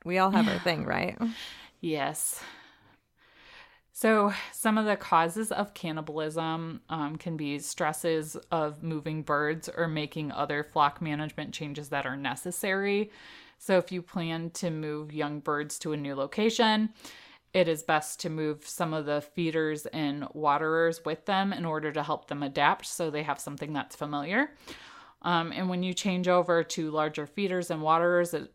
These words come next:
Speaker 2: it is helpful to leave the smaller equipment in the pen for a few days to help them cope with that change. So that's one little tidbit of how you could potentially make that easier on them.
Speaker 1: And I had no idea about that.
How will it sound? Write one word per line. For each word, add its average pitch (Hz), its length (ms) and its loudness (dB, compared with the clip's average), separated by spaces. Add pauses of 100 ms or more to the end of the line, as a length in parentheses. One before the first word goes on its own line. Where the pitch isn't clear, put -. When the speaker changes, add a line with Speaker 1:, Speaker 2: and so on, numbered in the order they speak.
Speaker 2:
it 165 140 4
is 156 160 0
helpful 151 380 -2
to 156 80 -4
leave 151 280 -4
the 156 80 -6
smaller 147 460 -2
equipment 151 480 -6
in 156 100 -6
the 139 60 -6
pen 147 400 -6
for 139 240 -2
a 143 40 -4
few 143 260 -10
days 151 680 -2 (420)
to 208 120 0
help 156 300 0
them 147 260 -2
cope - 320 -8
with 180 140 -6
that 214 260 0
change. 294 580 0
So - 200 -4
that's - 480 -2 (240)
one 175 300 -4
little 160 200 -2
tidbit 156 720 -6 (140)
of 147 340 0 (320)
how 165 100 0
you 165 140 2
could 156 180 -8 (140)
potentially 156 460 -6
make 135 200 -6
that 113 160 -6
easier - 400 -10
on - 140 -10
them. - 320 -8 (420)
Speaker 1:
And 220 160 10
I 214 120 10
had 233 260 6
no 170 180 6
idea 165 480 2
about - 300 -4
that. - 320 -2